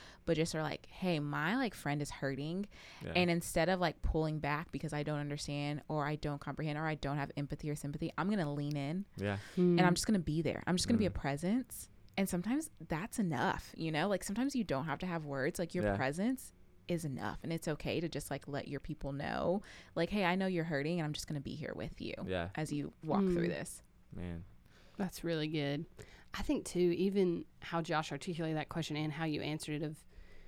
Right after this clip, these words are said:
Speaker 3: I think human beings in general are bad at grief, and we at
Speaker 2: Yeah.
Speaker 3: the church
Speaker 1: Right.
Speaker 3: should be better at it than the average, than other
Speaker 1: Right.
Speaker 3: pockets of it.
Speaker 2: Right.
Speaker 3: But I think it's fundamentally rooted in being human. I think that's the same reason why we're bad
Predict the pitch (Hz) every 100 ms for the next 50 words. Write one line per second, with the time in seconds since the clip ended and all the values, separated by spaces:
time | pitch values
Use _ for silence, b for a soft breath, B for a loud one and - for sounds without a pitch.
0 | b b - - 185 196 175 - 208 175
1 | 165 170 170 156 147 143 160 170 139 143
2 | - - - 160 156 151 143 - - 151
3 | 156 - 156 190 196 95 - 196 147 139
4 | 160 156 160 - 190 196 156 139 139 147
5 | - 156 - 156 156 156 151 - - 165
6 | 160 160 151 147 143 160 175 156 - 143
7 | 147 143 104 98 240 208 160 - - 175
8 | 208 - 165 165 b b b b 180 -
9 | - 196 170 165 160 160 165 156 160 151
10 | 147 190 170 156 156 180 160 170 - 156
11 | 170 170 160 165 160 156 165 170 160 165